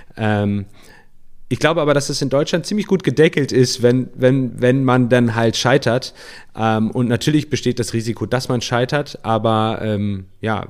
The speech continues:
wer, wer Unternehmer sein will, der, der, der lebt damit. Und, äh, das würde ich dem, demjenigen raten, einfach mal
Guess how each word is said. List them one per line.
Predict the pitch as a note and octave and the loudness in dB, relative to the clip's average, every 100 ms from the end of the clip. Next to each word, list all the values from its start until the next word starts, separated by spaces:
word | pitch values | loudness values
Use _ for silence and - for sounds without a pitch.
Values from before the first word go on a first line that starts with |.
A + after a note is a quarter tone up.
| - | -4
wer, | A2 G#2+ G#2 | -2 0 -2
wer | F#2+ | -2
Unternehmer | A#2 A2+ A#2+ A#2 | -2 0 0 0
sein | A2+ G#2+ G2+ | 0 -2 2
will, | A#2+ C3+ | 4 4
der, | A#2+ A#2 G#2 | 4 2 0
der, | G#2+ G#2+ | -2 -4
der | A2 G#2 | 0 2
lebt | C3 - | 2 4
damit. | C3+ D3 D#3 - - - - - - | 2 4 0 -8 -18 -20 -20 -20 -6
Und, | A2 G#2+ G#2 | -2 -2 -2
äh, | A2 G#2 | 0 0
das | G2+ A#2 C#3 | -2 -2 -2
würde | C3 | -4
ich | - | -4
dem, | C3 B2 - | -6 -6 -4
demjenigen | C3 A#2+ C3 C3 A#2 | -2 2 2 2 0
raten, | G#2+ G#2 B2 C3+ C3 | 0 0 -2 -4 -4
einfach | A2+ - A#2 A#2 | -4 -4 -4 -2
mal | A2+ A2+ | 0 0